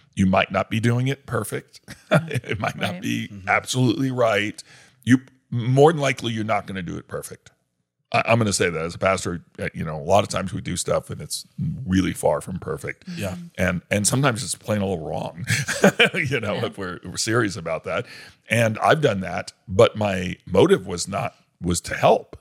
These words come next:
Speaker 2: Mm-hmm.
Speaker 1: okay, uh, when it was good. <laughs> You know what I'm saying? So
Speaker 2: Right.
Speaker 1: nobody's perfect. But, um, but that's how it's seen and,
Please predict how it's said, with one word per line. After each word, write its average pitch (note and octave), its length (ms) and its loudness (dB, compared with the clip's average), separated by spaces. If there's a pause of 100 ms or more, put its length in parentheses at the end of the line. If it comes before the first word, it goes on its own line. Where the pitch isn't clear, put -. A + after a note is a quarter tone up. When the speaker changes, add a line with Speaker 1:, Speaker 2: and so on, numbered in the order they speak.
(160)
Speaker 2:
Mm-hmm. E3+ 220 -4
Speaker 1:
okay, F2 420 0 (480)
uh, F2+ 160 6
when A#2 220 4
it - 100 -8
was F2 100 -8
good. G2+ 300 -10 (420)
<laughs> F3+ 420 4
You C#3 100 -2
know A2 100 -2
what G2 80 -2
I'm G2 100 -4
saying? G2 260 -6
So F#2+ 120 -10
Speaker 2:
Right. - 100 -6
Speaker 1:
nobody's F#2+ 300 -4
perfect. G#2 360 -2 (380)
But, A2 220 6 (100)
um, G2 460 0 (600)
but - 260 4
that's - 380 0 (260)
how A#2+ 260 4
it's - 280 -2 (140)
seen E3 680 -2
and, G#2+ 200 0